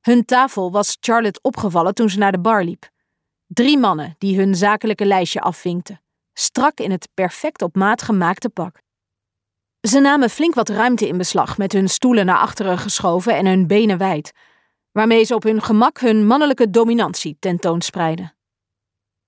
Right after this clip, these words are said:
Waar alle anderen twee doorsneeflessen rode en witte vin ordinaire midden op tafel hadden staan, hadden zij drie flessen champagne en een bloemstuk dat er nogal duur uitzag.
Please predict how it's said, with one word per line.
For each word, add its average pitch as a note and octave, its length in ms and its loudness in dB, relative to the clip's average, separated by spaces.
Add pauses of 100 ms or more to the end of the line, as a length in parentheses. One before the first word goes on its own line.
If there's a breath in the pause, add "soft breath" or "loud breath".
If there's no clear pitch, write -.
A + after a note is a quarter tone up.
(120)
Waar A#3 260 0
alle B3+ 240 2
anderen A3+ 440 0
twee A#3 360 0
doorsneeflessen G3+ 800 0
rode G#3 360 2
en F3+ 300 -2
witte G3+ 360 0
vin G#3 420 0
ordinaire G3 680 2
midden G3+ 220 2
op D3+ 100 -4
tafel F3+ 340 0
hadden F3 180 -4
staan, F#3+ 320 -4 (600 soft breath)
hadden A#3 240 2
zij B3+ 420 0
drie A3+ 360 0
flessen C4 380 0
champagne A3 640 0
en A#3 120 2
een G#3+ 140 4
bloemstuk B3+ 500 0
dat A#3+ 140 -2
er A#3 120 2
nogal A3+ 420 0
duur D4 320 0
uitzag. G3+ 560 -6